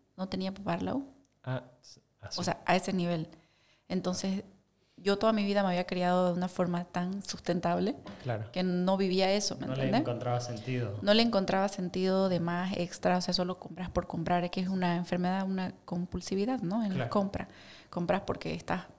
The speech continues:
Speaker 1: prácticamente, algo falta. Entonces, ese fue una inspiración, una motivación de decir, "Si yo puedo sobrevivir y sentirme bonita, otras pueden también". Y el tema de sustentabilidad, ¿no? De aportar,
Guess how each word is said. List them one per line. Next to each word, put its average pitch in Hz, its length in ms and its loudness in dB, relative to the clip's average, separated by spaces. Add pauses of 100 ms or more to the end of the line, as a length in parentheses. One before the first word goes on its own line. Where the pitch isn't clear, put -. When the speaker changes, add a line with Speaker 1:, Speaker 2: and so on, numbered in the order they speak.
Speaker 1:
prácticamente, - 580 -6
algo 185 220 4
falta. - 380 -2 (640)
Entonces, 180 640 -4 (1300)
ese 202 260 2
fue 202 200 2
una 202 360 2
inspiración, 170 640 -2
una 190 160 -2
motivación 175 580 -4
de 180 60 -2
decir, 185 260 -6
"Si 196 140 -8
yo 208 160 0
puedo 202 320 0
sobrevivir 170 580 -2
y 180 100 -6
sentirme 180 380 -6
bonita, 170 480 -4 (180)
otras - 280 -8
pueden 180 280 -4
también". 220 340 -2 (680)
Y 190 240 -4
el 175 180 0
tema 175 260 2
de 175 100 2
sustentabilidad, 175 720 -2
¿no? 226 160 0
De 214 60 2
aportar, 175 480 0